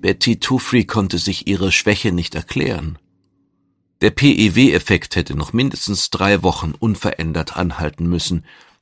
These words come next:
Dennoch wurde er immer schwächer. Als sie mithörte, wie Entron Lakulai über Funk die anderen Inspektionsgruppen in die Lykula zurückbeorderte,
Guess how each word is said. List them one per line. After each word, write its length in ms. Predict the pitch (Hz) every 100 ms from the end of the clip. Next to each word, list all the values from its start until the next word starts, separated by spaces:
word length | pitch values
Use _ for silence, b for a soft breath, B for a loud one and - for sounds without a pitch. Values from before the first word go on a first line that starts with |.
| -
Dennoch 400 | 127 104 90 -
wurde 220 | 107 95
er 340 | - 98 - 127
immer 220 | 123 110
schwächer. 580 | - 151 139 - - - _ _ _ _ _ _ _ _ _ _ _ B B B
Als 180 | 110 -
sie 80 |
mithörte, 560 | 135 160 - 120 110 107
wie 140 | 113
Entron 380 | - 113 - 107
Lakulai 520 | 104 110 - 113 110
über 240 | - 92 95
Funk 320 | - 120 -
die 140 | 107
anderen 400 | - 110 110 101
Inspektionsgruppen 1160 | 67 104 - 101 - - 104 101 - 98 - 101
in 160 | 104
die 80 | 98
Lykula 540 | 101 120 - 101 95 -
zurückbeorderte, 1000 | 92 117 - - 95 104 101 - 101